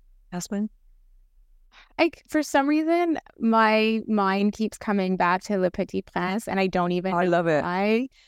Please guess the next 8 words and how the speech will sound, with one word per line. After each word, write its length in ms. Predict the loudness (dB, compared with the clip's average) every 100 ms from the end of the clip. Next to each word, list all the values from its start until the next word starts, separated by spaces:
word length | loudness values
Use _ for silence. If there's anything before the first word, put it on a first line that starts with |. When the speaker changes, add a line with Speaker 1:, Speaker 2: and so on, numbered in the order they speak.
| _ -2
Speaker 1:
Yeah. 280 | 0 2 2
Speaker 2:
Um, 240 | 0 -2 -2
it's 260 | -2 -2 -2
just, 400 | 2 2 2 -2
it, 200 | -2 -2 -4 -2
it 220 | -2 0
was, 600 | 2 2 2 0 -4 -8 _ _ _
I, 180 | 0 0